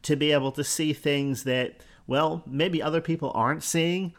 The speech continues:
or maybe things that they are, or that they're kind of taking for granted. But that's all available at jims newsletter dot com. And back to what I was saying, yes, there was a time that I was living, breathing, and eating business,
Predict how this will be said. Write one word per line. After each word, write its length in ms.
or 180
maybe 280
things 400
that 100
they 140
are, 400
or 180
that 180
they're 120
kind 260
of 80
taking 380
for 180
granted. 640
But 320
that's 220
all 260
available 500
at 280
jims 420
newsletter 640
dot 320
com. 500
And 100
back 220
to 80
what 100
I 60
was 120
saying, 440
yes, 180
there 120
was 140
a 40
time 420
that 140
I 100
was 220
living, 400
breathing, 440
and 120
eating 340
business, 640